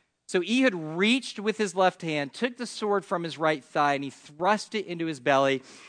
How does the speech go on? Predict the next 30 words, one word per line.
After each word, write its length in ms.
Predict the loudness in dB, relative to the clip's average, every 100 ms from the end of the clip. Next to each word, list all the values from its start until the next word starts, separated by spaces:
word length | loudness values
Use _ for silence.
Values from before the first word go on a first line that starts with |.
| -8
And 140 | -2 2
the 140 | 2
hilt 680 | -2 0 6 8 6 2 -6 _ _ 6
also 420 | 8 8 6 0
went 240 | 2 0 2
in 200 | -2 -2 6
after 420 | 8 8 6 0
the 120 | 0
blade, 500 | 2 4 4 2 0 -4 -12 -2
and 160 | 0
the 60 | 0
fat 800 | -2 -16 -6 4 8 8 6 0
closed 360 | 2 2 2
over 480 | 4 4 4 2 2
the 180 | 2 -4
blade. 560 | 0 6 6 6 2 -6
Stop 500 | -14 2 6 6 6
right 180 | -2
there. 220 | -4 -12 -14 _ _ _ _ _ _ _ _ _ _ _ _ _ _ _ _ _ _ _ _ _ _ _ _ _ _ _ _ _ -6
If 120 | 2
an 80 | 4
eighteen-inch 480 | 4 2 0 0 -2
sword 320 | 0 2 2
goes 240 | 0 0 -4
in 260 | -2 0 0
you, 160 | -2
you 280 | -4 -4 -4
lose 560 | -4 -2 0 0 0 -4
the 120 | -8
sword 500 | -4 2 4 4